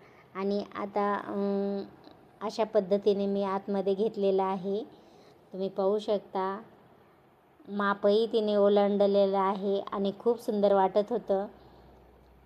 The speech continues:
अशा प्रकारे मी सर्व काही, अं, जसं गौराई म-, चं आगमन करतो तसंच आपण लक्ष्मीचंही आगमन केलं. हे खूप छान वाटलं मला कारण,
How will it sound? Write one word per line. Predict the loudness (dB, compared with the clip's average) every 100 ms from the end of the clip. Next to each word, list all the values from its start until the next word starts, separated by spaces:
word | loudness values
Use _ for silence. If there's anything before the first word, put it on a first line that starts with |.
| -20 -20 _ -20 _ _ -20 _ -20 _ -20 _ -20 _ _ -20 _ _ _ -14
अशा | -8 -6
प्रकारे | -4 -4 -2 0 0 0
मी | -2 -4
सर्व | 2 2 2 0
काही, | -2 -2 -2 -2 -6
अं, | -6 -4 -4 -8 -12 -8 -6 -6 -6
जसं | -4 -2 -2 2
गौराई | 4 4 4 4
म-, | 0 -2 -6 -6 2
चं |
आगमन | 4 4 0 -2
करतो | 0 -2 -2 -4 -2
तसंच | -4 0 -4 -2
आपण | -6 -2 -4 -4 -10 -20 -20 -20 -4
लक्ष्मीचंही | 0 0 -2 -2 -2 0 0 2 2
आगमन | 2 0 0 0 0
केलं. | 0 2 2 0 -6 -20 -20 -20 -14 -14 -14 -20 _
हे | -12 0 2 0 -2
खूप | -2 -2 -4
छान | -2 0
वाटलं | 0 -2 0 0
मला | 0 2 0
कारण, | 0 0 0 2 0